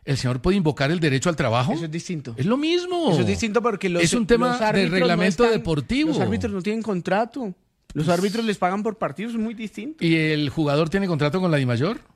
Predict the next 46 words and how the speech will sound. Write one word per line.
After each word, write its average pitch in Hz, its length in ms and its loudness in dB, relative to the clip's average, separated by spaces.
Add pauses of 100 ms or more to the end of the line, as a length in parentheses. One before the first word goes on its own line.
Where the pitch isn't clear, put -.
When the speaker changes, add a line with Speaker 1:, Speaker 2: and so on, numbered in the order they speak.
(140)
Speaker 2:
No, 120 380 -8
con 165 160 -4
el 123 100 -2
América. 131 600 -2
Speaker 1:
Por 107 100 -2
eso. 85 320 -2
Speaker 2:
Que 175 60 2
la 180 100 2
Dimayor 151 380 -2
Speaker 1:
Pero 214 160 6
Speaker 2:
no 247 80 6
es 220 60 4
Speaker 1:
bueno, 151 80 2
Speaker 2:
una 175 100 -4
Speaker 1:
en 185 160 2
este 233 220 2
Speaker 2:
entidad, 233 60 -2 (100)
Speaker 1:
caso 220 240 0
no 185 120 2
vamos 220 240 -2
a 196 60 2
Speaker 2:
no 175 60 2
es 147 80 0
la 160 60 -4
que 170 200 2
Speaker 1:
discutir, 190 100 4
Speaker 2:
lo 196 100 2
Speaker 1:
Steven, 190 400 2
Speaker 2:
contrata. 127 240 -14 (120)
Speaker 1:
un 175 180 -2
tema 190 280 0
laboral 156 600 2
que 151 120 -4
de 131 100 -2
pronto 139 320 -4
es 156 80 -2
de 160 80 0
otros 156 320 -4
estados, - 1700 -4 (460)
pero 143 460 2
Speaker 2:
Y 170 40 2
estrados 139 480 -2
también. 127 280 -10 (200)
Speaker 1:
También, 120 440 -2
sí, 135 140 -2
ahí, 123 140 2